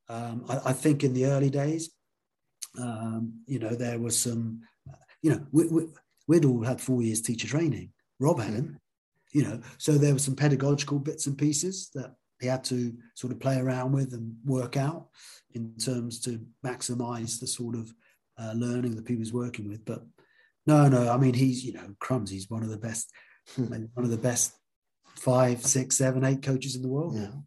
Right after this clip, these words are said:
Speaker 1: in my humble opinion.
Speaker 2: Yeah, and I, one wonders, uh, given what you've said about him, whether if England came knocking for the
Speaker 1: Mm.
Speaker 2: job, whether he would, he would actually want to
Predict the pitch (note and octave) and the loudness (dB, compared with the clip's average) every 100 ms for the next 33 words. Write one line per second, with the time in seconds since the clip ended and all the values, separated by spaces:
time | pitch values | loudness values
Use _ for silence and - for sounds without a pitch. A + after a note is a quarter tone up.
0 | _ - B2 A#2 A2 A#2+ A2+ A2 A#2 B2+ | _ -10 -6 -4 -2 -2 -2 -4 -4 -4
1 | D3+ - _ _ _ _ - - _ - | -6 -10 _ _ _ _ -20 -20 _ -2
2 | B2+ E3 A#2+ D3 C#3+ D3 D3+ D3+ D3 C#3 | 4 4 6 6 6 4 4 4 4 4
3 | D3+ C#3 C#3+ B2 A2+ - - - A#2 A2 | 6 6 6 4 2 -2 -8 -4 0 2
4 | A2 C3+ B2+ A#2 A#2 - C#3+ B2+ G#2 F#2+ | 2 2 4 2 0 -2 0 0 -2 -6
5 | F#2+ A#2 A#2 A#2 A2+ A2 G#2+ G#2+ A2 G#2+ | -4 -2 2 2 2 2 2 0 -2 -8
6 | _ _ _ _ - A#2 A2+ - - - | _ _ _ _ -10 -8 -8 -16 -16 -8
7 | A2+ G#2 G#2 A#2+ G#2 G2+ A2+ - F#2 F2 | -4 -4 -6 -4 -2 0 -2 -6 -10 -10
8 | - G#2+ G2+ F2 - C3 F2+ - - G2 | -10 -8 -6 -6 0 0 0 -6 -6 -6
9 | G2 G#2 G#2+ G#2 - - - A2 A2+ A2 | -2 -4 -2 -6 -6 -12 -8 -4 -2 -2
10 | G#2+ G#2 - A#2 G#2+ A#2 A#2+ - A#2 | -2 -8 -6 -4 -2 -2 -4 -6 -6